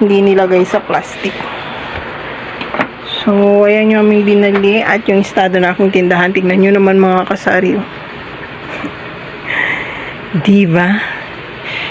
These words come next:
Nabungi-bungi na. At syempre, tinatamad ako mag-ayos, mga kasari, ng aking mga paninda. Lalo't lalo na ngayon na magdi-display ako. Tinatamad ako.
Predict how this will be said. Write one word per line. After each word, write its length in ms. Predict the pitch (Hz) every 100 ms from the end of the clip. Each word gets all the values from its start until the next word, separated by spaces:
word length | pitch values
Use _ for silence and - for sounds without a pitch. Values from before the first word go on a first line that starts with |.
| -
Nabungi-bungi 800 | 208 208 196 202 190 190 190 185
na. 160 | 180 180
At 80 | -
syempre, 240 | 196 202
tinatamad 480 | 196 185 190 180 185
ako 160 | 180
mag-ayos, 640 | 185 180 170 170 170 170 -
mga 320 | 185 175 180
kasari, 480 | 214 - 180 180 175
ng 160 | 175
aking 240 | 175 - 180
mga 180 | 175 170
paninda. 480 | - 170 170 160 180
Lalo't 240 | 170 170 -
lalo 160 | 170 170
na 160 | 170
ngayon 240 | 170 170 165
na 80 | 165
magdi-display 720 | 165 165 170 180 - 196 170
ako. 240 | 180 247
Tinatamad 560 | - 185 170 - 175 175
ako. 240 | 160 -